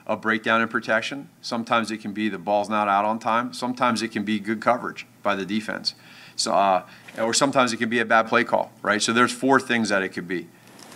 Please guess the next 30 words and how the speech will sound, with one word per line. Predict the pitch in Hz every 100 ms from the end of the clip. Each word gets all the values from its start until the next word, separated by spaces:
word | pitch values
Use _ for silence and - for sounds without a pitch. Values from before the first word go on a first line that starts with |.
| 107
And | 107 104 101 107
when | 113 113
you | 107
go | 95 127 127
through | 127 120
the | 104
game, | 95 113 113 95 - - - _
there | - 113
was | 104
probably | - 120 110 120 104 104
a | 92
combination | 113 107 98 98 95 92
of | 90 87
all | 95 92
of | 87
that | 85 78
at | 92
some | - 92 87
point | 92 80
in |
time | - 90 85 82
yesterday. | 82 92 87 87 82 82
So, | - 101 92 - - - _ -
um, | 92 92 90 82 104
that's | 113 113 113
where | 110 110 104 101 98 - - - - 110
we're | 113
all | 110 120
gonna | 117 110
see | 107 - 127 117 104